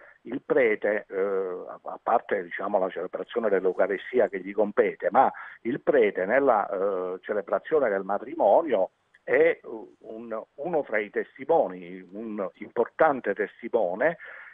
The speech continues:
e questo ruolo può essere anche sempre su mandato del vescovo, è d'accordo col parroco, svolto da, da un fedele laico, una fedele laica, una persona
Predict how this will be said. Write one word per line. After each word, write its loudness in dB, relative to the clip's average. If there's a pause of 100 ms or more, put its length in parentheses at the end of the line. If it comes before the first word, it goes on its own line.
(160)
e -4
questo 2
ruolo 0
può 0
essere 0
anche -2
sempre -4
su -12
mandato 0
del 2
vescovo, 2
è 0 (200)
d'accordo 2
col 2
parroco, 0
svolto 2
da, 0
da 0
un -4
fedele 2
laico, 0
una -4
fedele -4
laica, 6
una -4
persona -6